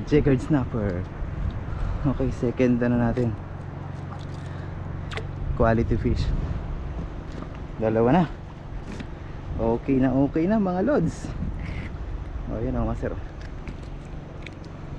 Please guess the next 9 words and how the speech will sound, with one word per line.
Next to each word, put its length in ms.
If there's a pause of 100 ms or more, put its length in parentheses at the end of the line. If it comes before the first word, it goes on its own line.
(240)
Ayan, 240
oh. 60 (840)
Malaki 220
din. 200 (1300)
Good 160
size. 260 (3250)
Pangalawang 480
huli 160
natin. 480